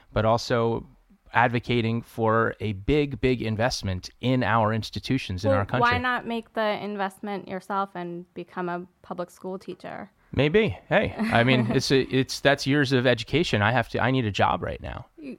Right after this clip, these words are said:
Speaker 2: right, but
Speaker 1: Yeah.
Speaker 2: for, between the time you came back from Iraq i-, in around two thousand eight or two thousand nine, and from the, until the time you started at Woodstock Day School.
Speaker 1: I'm forty-one, Saja. There's plenty of time, you know, if you,
Speaker 2: <laughs> No, no,
Speaker 1: you
Speaker 2: no,
Speaker 1: know,
Speaker 2: in
Speaker 1: I,
Speaker 2: that,
Speaker 1: I,
Speaker 2: in that time
Speaker 1: yeah.
Speaker 2: when you answered your call to teach, 'cause I listened back to our first interview.
Speaker 1: Sure.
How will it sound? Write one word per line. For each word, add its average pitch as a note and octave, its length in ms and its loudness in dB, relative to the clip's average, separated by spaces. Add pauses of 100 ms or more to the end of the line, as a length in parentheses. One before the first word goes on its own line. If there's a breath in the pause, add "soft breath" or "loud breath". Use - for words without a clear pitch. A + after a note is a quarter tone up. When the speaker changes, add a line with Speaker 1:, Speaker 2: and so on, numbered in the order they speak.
(120)
Speaker 2:
right, C4 280 2
but A#3+ 60 0
Speaker 1:
Yeah. C3 140 -2
Speaker 2:
for, A#3+ 340 -4 (220)
between C4+ 340 -2
the C#4 80 -2
time C#4 320 -2
you B3+ 100 -4
came A#3+ 180 -8
back G#3+ 220 -4
from G3+ 180 -8
Iraq G3+ 600 -2
i-, - 40 -14
in G3+ 320 -4
around F#3+ 420 -2
two G3+ 120 -10
thousand F#3+ 300 -4
eight F#3+ 140 -4
or F#3+ 80 -6
two G3 160 -14
thousand F#3 300 -6
nine, G3 400 -2
and G3 220 -6
from G3 160 -6
the, F#3+ 140 -4 (160)
until G#3 340 -2
the G3 100 -4
time G3+ 340 -2
you G3 60 -4
started F#3+ 420 -6
at F3+ 240 -4
Woodstock F#3+ 380 -8
Day C4 180 -4
School. B3 120 4
Speaker 1:
I'm G3+ 80 6
forty-one, F#3+ 540 4
Saja. G#2+ 380 2
There's G#2+ 160 2
plenty D3 280 0
of C3 60 0
time, A#2+ 360 2
you G2 60 0
know, G2+ 120 2
if B2+ 140 0
you, B2+ 160 6
Speaker 2:
<laughs> - 0 -
No, C3 80 8
no, C#3 40 6
Speaker 1:
you C#3+ 120 8
Speaker 2:
no, C#3 80 10
Speaker 1:
know, C#3 60 8
Speaker 2:
in C3+ 140 8
Speaker 1:
I, - 20 8
Speaker 2:
that, D3+ 320 8
Speaker 1:
I, - 20 2
Speaker 2:
in C4 120 4
that C4+ 280 6
time A3+ 280 4
Speaker 1:
yeah. G3+ 40 4
Speaker 2:
when A3 140 2
you G#3+ 100 -2
answered A3 400 -2
your G#3 100 -2
call G3+ 220 0
to F3+ 100 -10
teach, - 280 -6
'cause G3 120 -8
I G3+ 100 0
listened A#3 320 -4
back G#3 200 0
to - 100 -8
our F3+ 100 -2
first F3+ 300 -6
interview. F#3 280 -8
Speaker 1:
Sure. G#2+ 300 4